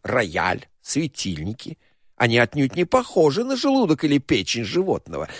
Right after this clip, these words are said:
Я не согласен с такой трактовкой, хотя как метафора звучит сильно».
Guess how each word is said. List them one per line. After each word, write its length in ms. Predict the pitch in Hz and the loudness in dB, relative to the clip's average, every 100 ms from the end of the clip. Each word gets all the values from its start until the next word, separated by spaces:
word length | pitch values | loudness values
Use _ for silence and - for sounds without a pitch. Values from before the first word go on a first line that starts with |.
| - | -4
Я 280 | 247 - - | 0 0 0
не 140 | 151 | -2
согласен 480 | 135 131 101 87 135 | 0 2 0 0 -2
с 40 | - | 0
такой 280 | 185 214 | 2 0
трактовкой, 640 | 208 247 - 294 277 277 262 | 2 0 2 0 0 -4 -2
хотя 320 | - 196 233 | -2 -2 -2
как 200 | - 202 | -2 -2
метафора 760 | 190 180 - 302 - 262 247 294 | -2 -2 0 -2 0 0 0 -4
звучит 560 | 139 123 117 - 196 | -2 -2 -2 -4 -6
сильно». 680 | - - 92 85 78 95 | -8 -6 -4 -4 -4 -6